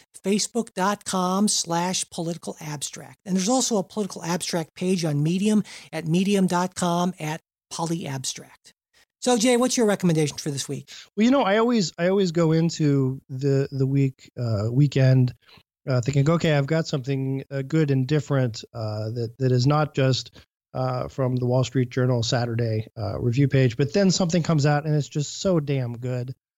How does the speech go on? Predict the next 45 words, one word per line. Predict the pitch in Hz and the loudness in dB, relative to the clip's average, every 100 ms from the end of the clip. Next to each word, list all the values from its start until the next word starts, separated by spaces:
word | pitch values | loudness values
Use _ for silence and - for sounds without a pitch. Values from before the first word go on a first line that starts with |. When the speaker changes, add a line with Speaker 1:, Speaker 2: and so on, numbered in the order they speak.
| _ _ _ 131 | _ _ _ -14
Speaker 2:
uh, | 131 127 127 | -10 -8 -6
that | 127 139 | -6 -2
I | 135 | 0
have | 143 - | 0 0
to, | 139 135 | -2 0
<laughs> | |
I | 156 | 2
have | 131 - | 2 2
to | 143 214 226 160 175 - | 0 0 0 -2 -6 -8
focus | 165 160 139 | -6 -6 -8
on | 143 | -8
that. | 143 143 | -8 -6
And | 147 | -2
this | 185 - | 0 2
week, | 160 165 - - - _ _ - | 2 2 -6 -20 -20 _ _ -8
uh, | 139 139 135 131 | -4 0 0 0
there | 135 147 143 | 0 2 4
is | 139 123 | 2 2
a, | 135 131 120 | 0 0 0
um, | 110 107 110 _ - | -2 -4 -8 _ -16
uh, | 58 - | -12 -4
it's | 143 | 0
in | 165 | 4
the | 147 | 4
review | 135 131 156 | 4 4 4
section, | 143 135 120 - 127 | 4 2 0 -2 0
an | 131 127 | 0 0
art-, | 127 131 | 0 -2
a, | 135 123 120 | -2 0 0
uh, | 117 113 - | 0 0 -2
a | 113 | -2
piece | 147 135 | 0 0
by, | - 131 123 123 | 2 2 2 2
uh, | 123 113 113 135 127 | -2 -4 -4 -4 -2
Doctor | 131 131 131 | 0 2 2
Mark | 131 156 143 | 2 2 0
Lilla, | 143 147 120 101 104 | 0 2 0 -4 -2
who | 131 | -2
is | 120 | -2
a, | 123 120 120 _ _ _ - | -4 -6 -10 _ _ _ -10
uh, | 117 | -6
professor | 113 135 165 - 127 | -4 0 0 0 -2
at | 123 | -4
Columbia, | - 143 139 135 131 120 117 _ _ | -2 0 0 0 0 -2 -8 _ _
uh, | - 62 60 65 | -10 -8 -6 -8